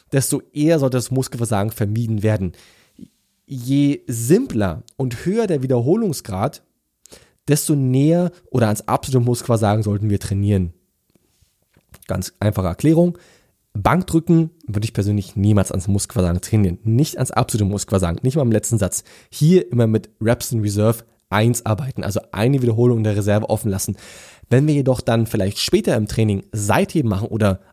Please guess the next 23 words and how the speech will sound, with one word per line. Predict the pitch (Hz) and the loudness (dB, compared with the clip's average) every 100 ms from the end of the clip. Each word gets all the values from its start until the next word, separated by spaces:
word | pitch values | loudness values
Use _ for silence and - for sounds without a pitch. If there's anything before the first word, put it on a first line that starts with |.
| - | -4
an | 113 | 0
der, | 95 101 - | 0 -4 -6
an | 110 | -2
der | 107 | 0
maschinellen | 110 120 117 107 101 101 | 0 -2 0 0 0 0
Brustpresse | 120 214 - 147 120 | 2 2 0 -2 -2
sind, | 101 95 87 - - - | 0 -2 -4 -12 -20 0
wo | 120 123 | 2 4
wirklich | 208 170 - | 2 -2 0
nichts | 127 208 - | 2 0 -2
passieren | - 156 196 220 | -4 -2 0 -2
kann, | - 110 - _ _ _ _ | -2 -6 -8 _ _ _ _
hey, | 135 131 - _ _ _ _ _ - | 0 0 -2 _ _ _ _ _ -4
komm, | 139 110 - - | -2 -2 -6 -6
lass | 113 131 | -2 -2
uns | 135 | -2
am | 104 | 0
letzten | 123 - 117 | 0 0 0
Satz | 107 123 - - | 0 0 -4 -6
wirklich | 120 127 - _ | -6 -6 -12 _
absolut | - 131 - 139 117 | -2 -2 -2 -4 -2
brutal | 117 113 110 113 - | -2 -2 0 0 -2
ans | 104 | -8